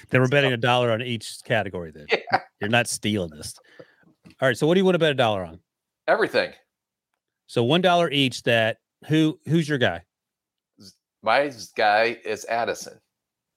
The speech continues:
Speaker 1: Okay. And I can take anyone?
Speaker 2: You can take anyone.
Speaker 1: Any rookie?
Speaker 2: Yep.
Speaker 1: All right. I'm gonna take, I'm gonna just stick with my guy, Zay Flowers. So I say Zay Flowers has more receptions. That's one dollar.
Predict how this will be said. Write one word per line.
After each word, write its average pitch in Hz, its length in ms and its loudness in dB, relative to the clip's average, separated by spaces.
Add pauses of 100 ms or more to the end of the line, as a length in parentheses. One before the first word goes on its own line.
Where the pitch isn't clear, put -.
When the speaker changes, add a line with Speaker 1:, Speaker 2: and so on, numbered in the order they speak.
(140)
Speaker 1:
Okay. 117 220 0 (840)
And 117 100 -2
I 117 80 2
can 139 120 0
take 131 160 0
anyone? 143 380 0 (760)
Speaker 2:
You 123 100 -10
can 165 100 -16
take 143 220 -2
anyone. 95 400 -4 (220)
Speaker 1:
Any 123 180 0
rookie? 139 320 -2 (500)
Speaker 2:
Yep. 98 200 -4 (420)
Speaker 1:
All 196 80 2
right. 160 200 0 (500)
I'm 143 180 2
gonna 330 120 2
take, 139 340 0 (520)
I'm 113 120 2
gonna 269 60 0
just - 120 -6
stick - 180 0
with 170 60 -2
my 160 80 2
guy, 170 160 2
Zay 170 160 0
Flowers. 175 420 -4
So 123 140 0
I 131 80 2
say 147 180 2
Zay 147 220 0
Flowers 135 380 2
has 113 160 -4
more 120 140 -2
receptions. 139 680 -4 (480)
That's - 180 0
one 143 180 4
dollar. 101 400 -2